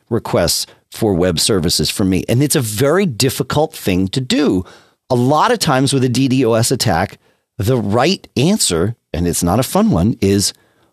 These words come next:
wait. It will go away. Because what else do you do? Um,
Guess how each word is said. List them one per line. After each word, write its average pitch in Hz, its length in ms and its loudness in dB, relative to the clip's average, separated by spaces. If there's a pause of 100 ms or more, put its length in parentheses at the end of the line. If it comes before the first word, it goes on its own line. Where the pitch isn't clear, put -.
(260)
wait. 82 680 -2 (680)
It 95 160 0
will 82 160 0
go 76 260 0
away. 73 640 -2 (1080)
Because 147 300 0
what 160 200 2
else 151 240 2
do 143 120 -2
you 151 220 2
do? 277 480 -2 (500)
Um, 139 520 2